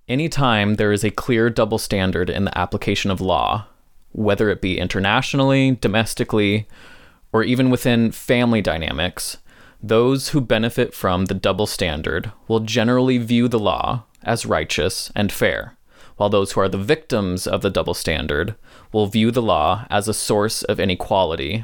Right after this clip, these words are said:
to which they have no say over, and will thus determine the lawmakers and enforcers to be illegitimate.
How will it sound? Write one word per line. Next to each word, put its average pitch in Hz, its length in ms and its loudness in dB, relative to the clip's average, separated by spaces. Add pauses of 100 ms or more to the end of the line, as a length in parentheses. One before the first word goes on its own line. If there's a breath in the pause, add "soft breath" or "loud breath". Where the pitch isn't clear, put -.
to - 140 0
which 98 360 -2
they 98 160 2
have 87 220 -2
no 104 240 2
say 107 320 0
over, 82 460 -2 (500 soft breath)
and 104 200 0
will 104 140 2
thus 110 420 0
determine 110 680 0
the 107 140 0
lawmakers 95 760 0
and 101 140 -2
enforcers 98 840 -2 (160)
to - 100 -4
be 101 200 0
illegitimate. 101 720 -2